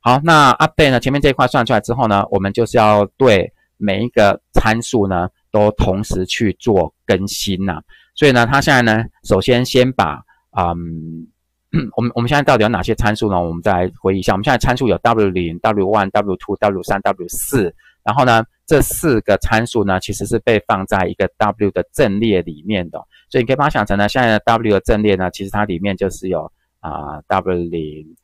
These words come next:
W one、W三、W四哦，然后就写快一点，就写W零，然后呢，点点点到W四。好，那，啊，你怎么把这个W零或W one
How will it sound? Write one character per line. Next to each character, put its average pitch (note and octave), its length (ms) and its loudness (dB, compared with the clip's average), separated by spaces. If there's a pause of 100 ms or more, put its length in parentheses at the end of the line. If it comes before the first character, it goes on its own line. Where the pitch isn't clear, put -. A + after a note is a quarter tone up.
(180)
W F2+ 340 -4
one、 F2+ 320 -2
W F2 260 -4
三、 F2+ 220 -6
W F2 320 -6
四 - 380 -10
哦， - 140 -18 (140)
然 F2 100 -16
后 E2 60 -18
就 F2+ 240 -6
写 - 300 -10
快 F#2 140 -4
一 - 20 -2
点， E2 120 -8
就 F#2 120 -4
写 F2 160 -6
W F#2+ 260 -4
零， D#2 560 -12
然 D#2 100 -14
后 F#2+ 120 -4
呢， F2 180 -8
点 F2 160 -6
点 F2+ 180 -4
点 - 200 -10
到 F2+ 140 -6
W F2+ 300 -6
四。 - 400 -6 (460)
好， B2+ 160 2 (240)
那， D3+ 260 4
啊， B2 180 4
你 E3 100 -2
怎 D#3+ 100 -2
么 A#2 80 4
把 G#2+ 160 2
这 C#3 120 2
个 C3 80 2
W B2+ 300 2
零 F#2 440 -2
或 G#2 200 -2
W G#2+ 420 0
one F2+ 340 0